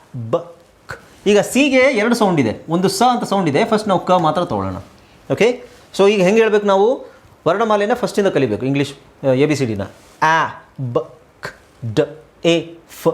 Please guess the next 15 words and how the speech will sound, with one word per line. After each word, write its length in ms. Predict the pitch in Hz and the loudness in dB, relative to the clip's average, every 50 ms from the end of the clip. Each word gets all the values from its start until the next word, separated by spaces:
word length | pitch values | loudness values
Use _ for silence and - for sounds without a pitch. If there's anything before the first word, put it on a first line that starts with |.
| 165 - - - 127 117 113 165 | -2 -6 -14 -12 -12 -4 -2 -2
ಗ, 20 | 151 - - - - 117 110 - | -2 -2 -4 -10 -12 -8 -4 -2
ಜ. 100 | 151 - - - - - - 131 127 151 | -2 -2 -2 -6 -18 -14 -8 -2 0 2
ಜಿಗೆ 240 | 240 262 226 240 220 202 | 4 4 4 4 4 2
ಎರಡು 140 | 196 202 170 185 | 2 0 0 0
ಸೌಂಡ್ 180 | 185 175 160 139 | 0 2 2 2
ಇದೆ, 120 | - 107 - - - - - - - - - - - - - - - - - - - - - - - - - - - - 123 156 | 0 -2 -6 -10 -16 -20 -20 -20 -20 -20 -20 -20 -20 -20 -20 -20 -20 -20 -20 -20 -20 -20 -20 -20 -20 -20 -20 -14 -10 -2 0 2
ಜಿಗೆ 200 | 226 233 196 226 202 | 2 4 4 2 2
ಎರಡು 140 | 208 196 175 | 2 0 0
ಸೌಂಡ್ 160 | 196 190 175 160 | 0 0 2 2
ಇರುತ್ತೆ, 220 | 151 139 - 180 214 185 147 127 117 170 | 2 2 2 2 0 0 -2 -2 -2 -2
ಗ 20 | 190 190 - - 160 | -2 -2 -2 -4 -4
ಮತ್ತು 180 | 170 - 247 262 262 269 - - 117 107 | -2 0 0 0 0 -2 -6 -10 -4 0
ಜ 20 | 131 143 127 104 | 0 2 2 0
ಇದೆ. 120 | 87 90 - - - _ - _ _ - - - - - - - | -4 -8 -12 -14 -20 _ -20 _ _ -20 -20 -20 -20 -10 -4 -4
ಓಕೆ, 140 | 147 143 135 | -2 -2 -2